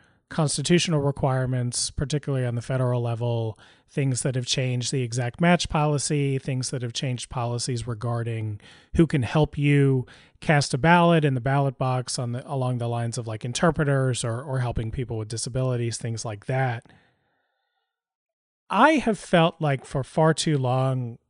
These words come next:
we have sort of nibbled around the edges of the core problem here of, at the end of the day, it sort of feels like when it comes to the right to vote in Georgia, the buck stops nowhere.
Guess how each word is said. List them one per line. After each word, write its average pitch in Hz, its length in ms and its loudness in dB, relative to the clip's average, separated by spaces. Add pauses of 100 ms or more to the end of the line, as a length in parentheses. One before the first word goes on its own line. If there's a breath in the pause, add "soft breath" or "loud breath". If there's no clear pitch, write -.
(280)
we 156 180 2
have 151 160 4
sort 151 260 4
of 123 280 0 (260)
nibbled 147 420 2
around 135 340 2
the 120 180 -4
edges 131 760 0
of 127 600 0 (560 soft breath)
the 135 140 0
core 147 400 4
problem 143 560 2
here 143 680 2 (600 soft breath)
of, 143 360 6 (160)
at 170 160 2
the 214 160 6
end 294 140 6
of 220 80 2
the 170 80 4
day, 143 640 4
it 160 160 -2
sort 220 180 6
of 240 100 2
feels 175 360 4
like 131 460 0 (420)
when 170 240 4
it 165 160 2
comes 214 320 4
to 196 140 4
the 165 100 6
right 147 320 4
to 156 100 0
vote 139 260 4
in 131 120 2
Georgia, 151 340 4
the 127 140 0
buck 135 260 0
stops - 440 -2
nowhere. 123 640 -2